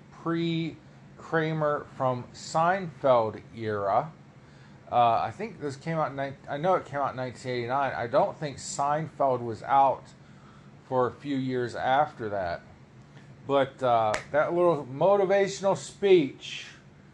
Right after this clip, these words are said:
from the television station janitor and how life is like a mop. To hell with Forrest Gump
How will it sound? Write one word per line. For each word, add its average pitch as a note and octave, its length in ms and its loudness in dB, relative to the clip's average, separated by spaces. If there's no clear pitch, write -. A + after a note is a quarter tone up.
from C#3+ 440 6
the B2+ 500 -4
television F3 640 0
station D#3+ 640 -6
janitor A#2 800 -4
and A#2+ 140 -4
how B2 200 4
life D3 560 2
is B2 240 -6
like C#3 340 0
a D#3 140 4
mop. B2 600 0
To B2+ 160 -2
hell D#3+ 400 6
with F#3+ 140 -2
Forrest F3+ 540 -2
Gump B2 360 2